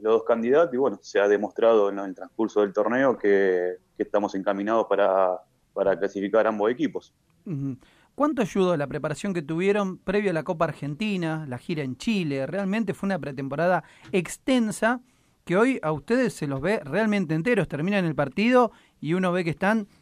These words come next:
Speaker 2: eh, como si recién lo, lo hubiesen empezado, a diferencia del resto de los equipos de la zona.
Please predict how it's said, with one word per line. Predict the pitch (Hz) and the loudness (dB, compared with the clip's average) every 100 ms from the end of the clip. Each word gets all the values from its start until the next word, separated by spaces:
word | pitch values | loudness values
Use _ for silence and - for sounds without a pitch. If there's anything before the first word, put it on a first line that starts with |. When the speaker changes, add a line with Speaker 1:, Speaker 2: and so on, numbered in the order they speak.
| _ _ _ - - | _ _ _ -18 -8
Speaker 2:
eh, | 135 127 117 | -6 -6 -6
como | 147 147 | -6 -6
si | 151 | -6
recién | 143 226 226 | -6 -2 0
lo, | 180 165 143 135 | 0 0 0 -2
lo | 151 | -2
hubiesen | 190 160 156 | -2 -4 -4
empezado, | 135 139 - 220 131 110 120 | -6 -4 0 2 0 -8 -10
a | 135 | -8
diferencia | 135 151 160 - 147 | -6 -4 -6 -4 -6
del | 143 | -4
resto | 165 156 143 | -6 -6 -6
de | 135 | -8
los | 127 | -8
equipos | 131 127 | -12 -10
de | 123 | -10
la | 120 | -12
zona. | - 110 113 | -12 -14 -16